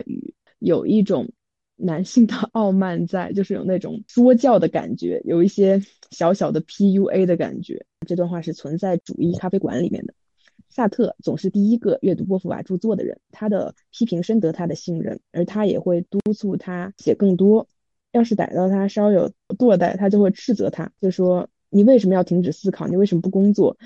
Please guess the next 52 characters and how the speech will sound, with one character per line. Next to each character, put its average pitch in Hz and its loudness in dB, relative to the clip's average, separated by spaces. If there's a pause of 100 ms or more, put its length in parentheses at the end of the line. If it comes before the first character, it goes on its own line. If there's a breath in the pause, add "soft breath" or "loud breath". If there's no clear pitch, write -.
(200 loud breath)
你 226 6
以 214 6
为 170 6
你 170 2
想 180 -4
写 - -6
作 196 2
呀？ - -2
你 185 -2
不 233 0
想 - -2
变 196 2
成 175 -4
一 170 -2
个 175 -4
家 185 -4
庭 170 -2
主 - -14
妇 196 -4
吧？ - -12 (120)
你 160 -2
想 - -6
吗？” - -12 (160)
好， - -4
然 185 0
后 240 2
底 190 2
下 226 2
的 196 2
评 160 -4
论 196 4
精 196 2
彩 - -4
了， - -10 (160)
他 185 -8
说 175 0 (220 soft breath)
：“低 285 10
级 170 0
的 165 2
爹 185 4
味 190 4
是 196 -2
阻 175 2 (140)
止 170 0
女 170 0
性 175 -4 (140)
做 185 0
想 - -10
做 220 2
的 - -2
事 - -10
情 - -10